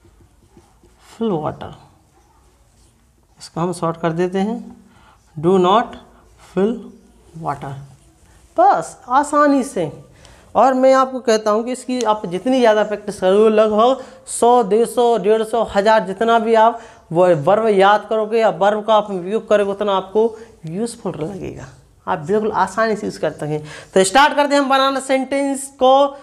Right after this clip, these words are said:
तो पानी भरो, fill water, पानी नहीं बनो, do not fill water, अंदर आओ, अंदर आना, come in,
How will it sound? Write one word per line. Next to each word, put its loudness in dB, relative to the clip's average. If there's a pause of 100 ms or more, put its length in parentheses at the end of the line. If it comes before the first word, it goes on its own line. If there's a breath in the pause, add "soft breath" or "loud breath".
(120 loud breath)
तो -6
पानी 2
भरो, 0 (240)
fill 2
water, 4 (140)
पानी 0
नहीं -4
बनो, -6 (340 loud breath)
do -2
not 0
fill -4
water, -2 (160)
अंदर 2
आओ, 0 (360 loud breath)
अंदर 2
आना, 0
come 2
in, -4